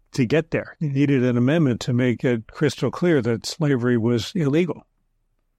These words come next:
Because it had been ille-, it had been legal in, in most of the country.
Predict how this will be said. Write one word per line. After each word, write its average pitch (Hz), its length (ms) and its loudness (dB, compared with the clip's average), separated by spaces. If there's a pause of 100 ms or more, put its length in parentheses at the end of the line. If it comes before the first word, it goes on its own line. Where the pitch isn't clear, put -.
(320)
Because 131 220 0
it 131 120 2
had 135 180 0
been 143 100 2
ille-, 135 220 2
it 139 200 2
had 127 220 2
been 135 160 2
legal 147 360 2
in, 110 260 0
in 117 180 0
most 127 260 2
of 127 40 2
the 120 80 0
country. - 320 -2